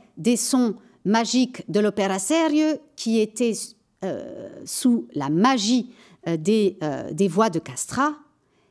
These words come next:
était parfois presque trop beau pour, euh, pouvoir, euh, laisser entendre de la manière la plus nette la musique. Pourquoi ? Eh bien,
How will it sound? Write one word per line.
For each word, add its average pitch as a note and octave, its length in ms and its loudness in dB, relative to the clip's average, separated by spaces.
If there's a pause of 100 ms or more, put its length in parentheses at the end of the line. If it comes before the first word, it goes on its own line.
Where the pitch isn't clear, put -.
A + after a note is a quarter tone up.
(140)
était A3+ 440 0 (840)
parfois - 460 -8
presque - 680 -6 (200)
trop - 240 4
beau B3+ 420 2 (360)
pour, A#3 360 2 (200)
euh, E3+ 320 -2
pouvoir, G3+ 580 -4 (380)
euh, F3 380 -4 (640)
laisser G#3+ 540 2
entendre F3+ 640 2 (100)
de E3+ 120 -2
la F3 120 0
manière F#3+ 560 0
la D#3 120 -8
plus - 200 -16
nette C4 460 -6 (420)
la G#3 160 2
musique. G3 520 0 (240)
Pourquoi ? A3+ 380 2 (380)
Eh A#3+ 100 4
bien, A3 300 2